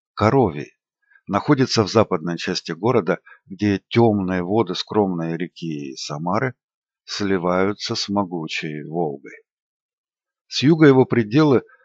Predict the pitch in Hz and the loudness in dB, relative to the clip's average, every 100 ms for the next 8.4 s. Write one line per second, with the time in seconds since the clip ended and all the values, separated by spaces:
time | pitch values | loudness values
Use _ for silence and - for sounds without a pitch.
0 | - 101 101 110 143 - 117 113 - 104 | -8 -2 2 2 2 2 0 0 0 -2
1 | - 131 - 120 - - 107 - 113 107 | 2 2 4 2 2 -6 -4 0 2 2
2 | 101 104 98 90 76 - 71 - _ - | 0 0 0 0 -2 -8 -14 -14 _ -20
3 | - 123 151 151 147 123 101 - 104 98 | -6 2 6 6 6 6 4 2 0 2
4 | 92 107 117 139 127 101 98 87 - 95 | 2 2 4 4 2 2 0 -4 -4 -2
5 | 107 131 139 117 _ _ _ - 135 120 | 0 0 0 -2 _ _ _ 0 2 6
6 | 110 98 - _ _ _ - 120 - 147 | 6 6 2 _ _ _ 0 2 2 0
7 | 135 131 - 117 101 104 107 107 120 139 | 0 -2 0 0 2 0 -2 0 -2 2
8 | 131 90 80 67 | 0 0 -4 -8